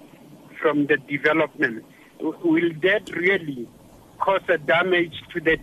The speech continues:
team? Because if one looks at the positioning and the med-, the medalist, the medalist is position one, two, and three. Now, here you have selected five plus one, which is six,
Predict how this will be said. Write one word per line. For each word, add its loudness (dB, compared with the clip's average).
team? -8
Because 0
if -6
one 2
looks -2
at 2
the 0
positioning -2
and 2
the 2
med-, 0
the 0
medalist, 0
the 2
medalist 2
is -8
position 0
one, 0
two, -2
and 2
three. 0
Now, 4
here 2
you 2
have 0
selected -2
five 2
plus 2
one, 2
which -6
is -6
six, -6